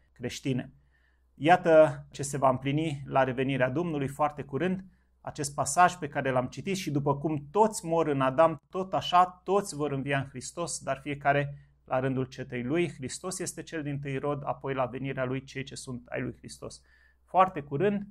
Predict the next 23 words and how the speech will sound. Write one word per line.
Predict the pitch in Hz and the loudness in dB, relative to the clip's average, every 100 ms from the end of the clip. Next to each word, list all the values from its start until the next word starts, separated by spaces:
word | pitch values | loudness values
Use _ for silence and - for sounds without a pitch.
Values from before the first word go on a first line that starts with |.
| - _ - | -16 _ -14
vor | 123 151 | -2 0
învia | 143 139 139 147 156 143 - _ | 2 0 0 0 0 -4 -20 _
cei | _ 135 | _ -10
ce | 135 | -10
sunt | 127 - 131 135 _ - | -10 -10 -10 -12 _ -8
ai | 127 | -6
lui | 123 123 | -6 -8
Hristos, | 127 120 196 190 | -12 -12 -12 -6
iar | 143 | -4
noi | 127 160 233 226 - _ _ _ | -2 0 0 -2 -12 _ _ _
vom | 123 131 | -6 -6
fi | - 147 143 143 | -4 -2 -2 -4
în | 143 135 | -8 -8
trupuri | 135 127 131 131 - _ | -6 -6 -4 -6 -8 _
transformate, | - 127 - 131 127 127 127 139 139 _ _ _ | -10 -10 -10 -10 -4 -4 -6 -10 -14 _ _ _
în | - 123 | -14 -8
trupuri | 139 143 123 | -6 -2 0
veșnice, | 151 170 165 143 156 - | 0 0 -2 -6 -6 -2
împreună | 175 175 180 190 240 196 | 0 2 4 4 4 0
cu | - | -2
ei | 135 151 147 - | -4 -2 -4 -10
în | 135 131 | -8 -4
văzduh. | 127 - 131 | -4 -6 -12